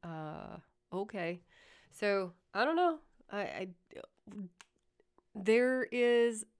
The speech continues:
I feel like we have reached the point, well, okay, no, we have not reached the point. We have surpassed the point of technology for the sake of technology.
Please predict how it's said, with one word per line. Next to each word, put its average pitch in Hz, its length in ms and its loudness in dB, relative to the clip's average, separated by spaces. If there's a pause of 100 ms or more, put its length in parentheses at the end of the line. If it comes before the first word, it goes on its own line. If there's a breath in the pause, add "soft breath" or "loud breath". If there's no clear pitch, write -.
(920 soft breath)
I 214 120 -6
feel 294 640 2
like 208 220 -4
we 214 120 -2
have 185 160 -6
reached 214 560 -6 (520)
the 196 120 -4
point, 180 500 -2
well, 185 320 0
okay, 160 220 -8
no, 165 280 -8
we 190 120 -2
have 196 80 -2
not 196 200 -4
reached 170 300 -6
the 180 60 -10
point. 165 280 -6
We 233 120 -4
have 220 140 -2
surpassed 175 920 -6 (100)
the 170 140 -4
point 156 600 -4 (680 loud breath)
of 170 440 -4 (160)
technology 165 1040 -4
for 165 500 -10
the 170 80 -12
sake - 300 -10
of - 120 -14
technology. - 680 -16